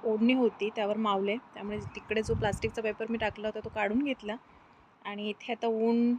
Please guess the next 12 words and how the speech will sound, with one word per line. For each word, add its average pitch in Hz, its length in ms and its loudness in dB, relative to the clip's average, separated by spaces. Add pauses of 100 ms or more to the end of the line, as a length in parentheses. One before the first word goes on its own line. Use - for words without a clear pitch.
(160)
अ, 202 320 0 (260)
आणि 196 280 -4
सावली 208 360 2
असं 226 180 0
सुरू 226 300 0
आहे, 214 280 2
पण 220 180 -6
हवा 202 200 -2
पण 233 180 0
सुरू 220 220 0
आहे 214 120 4
जोरात. 196 300 0